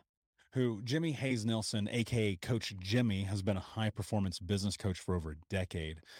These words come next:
and Jimmy's skills have allowed him to connect personal stories to products and services so that people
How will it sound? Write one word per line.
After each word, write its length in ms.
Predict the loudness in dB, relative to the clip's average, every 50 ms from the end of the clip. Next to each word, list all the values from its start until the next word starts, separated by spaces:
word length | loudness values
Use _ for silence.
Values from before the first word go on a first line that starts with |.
| -20 -8 _
and 100 | -2 2
Jimmy's 300 | 4 4 6 6 4 2
skills 500 | 0 -2 2 2 4 4 4 2 0 -2
have 120 | -2 0 0
allowed 340 | 2 2 2 2 0 0
him 200 | 0 -2 -2 -2
to 120 | -4 -8 -10
connect 420 | -6 -4 -2 -2 -4 -6 -12 _
personal 400 | -2 -2 -2 0 0 0 0 0
stories 580 | 0 -2 0 0 2 2 4 2 2 0 -2 -4 -10 -16 -20 -20 -20 _ _
to 100 | -12 -12
products 540 | -12 -8 -2 2 2 4 4 2 2 0 -2
and 120 | -2 0
services 720 | 0 0 0 0 0 -2 -4 -4 -4 -4 -4 -4 -6 -8 -12 -16 -20 -18 -8
so 120 | -4 -4
that 160 | -4 -4 -6
people 520 | -4 -2 -2 0 2 2 2 2 2 -2